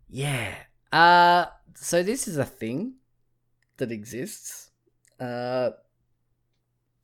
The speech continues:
<laughs> I, I remember waking up to this and s-, like, looking at it and just going,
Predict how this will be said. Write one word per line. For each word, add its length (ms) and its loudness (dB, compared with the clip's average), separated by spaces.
<laughs> 20 -10
I, 600 0
I 80 6
remember 300 2
waking 420 0
up 180 0
to 100 -2
this 220 -6
and 180 -2
s-, 300 -12
like, 280 -8
looking 260 -2
at 80 0
it 40 -2
and 120 -8
just 140 -12
going, 260 -2